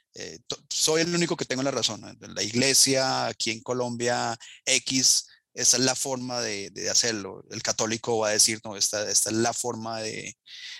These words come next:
de, de llegarle a los demás". Y, y al final uno como, como, como ser humano necesitas como el definir cuál es la perfección, ¿no? Y, y, y creo que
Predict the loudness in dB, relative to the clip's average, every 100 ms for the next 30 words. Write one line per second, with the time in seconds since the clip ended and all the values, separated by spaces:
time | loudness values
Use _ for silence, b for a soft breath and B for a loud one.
0 | B -8 -6 -4 -4 -4 -2 0 0 0
1 | -2 -4 -4 0 2 0 -6 B B B
2 | 0 2 2 2 2 2 2 0 2 2
3 | 0 -6 _ _ -2 0 0 -2 -4 -6
4 | -6 -6 -10 -8 -8 -8 -10 -8 -2 0
5 | 2 2 2 4 2 2 0 0 0 0
6 | 2 0 0 -4 -8 -14 b _ _ _
7 | _ -14 -6 -2 2 4 4 4 2 _
8 | -2 4 6 4 2 -2 -2 4 4 4
9 | 0 -4 -14 -18 -16 -14 -16 -14 -12 -12
10 | -10 -4 -2 0 2 2 0